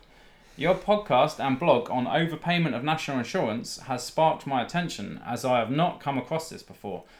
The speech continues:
I suspect I've paid too much national insurance, given that I've locumed in other N H S health boards within Scotland.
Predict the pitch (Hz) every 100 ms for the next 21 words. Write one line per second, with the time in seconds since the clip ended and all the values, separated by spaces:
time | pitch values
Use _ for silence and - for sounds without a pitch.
0 | - - 131 165 - 240 233 165 151 -
1 | 170 165 - 123 101 - 107 - 104 87
2 | 82 104 117 104 139 139 135 123 120 117
3 | 151 143 110 107 107 110 110 120 113 110
4 | 113 107 117 107 - 127 127 - 92 90
5 | 95 104 104 101 104 - 156 - 80